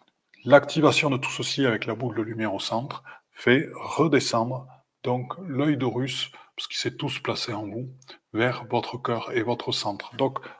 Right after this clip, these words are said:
non pas sur le cœur lui-même physique, mais sur le cœur sacré. Et là, on retrouve l'emplacement du chakra du, du, du cœur,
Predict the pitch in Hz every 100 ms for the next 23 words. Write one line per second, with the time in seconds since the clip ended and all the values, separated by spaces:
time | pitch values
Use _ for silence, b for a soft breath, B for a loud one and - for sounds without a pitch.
0 | - 147 170 165 180 147 - - - -
1 | 120 113 113 110 - 160 160 123 131 131
2 | 127 - 113 139 156 - B B B -
3 | 135 131 - 123 113 - 131 - 123 -
4 | 185 185 - _ - 101 117 117 117 -
5 | - 131 110 104 110 - 113 101 - -
6 | 110 98 - - 113 104 101 - 143 143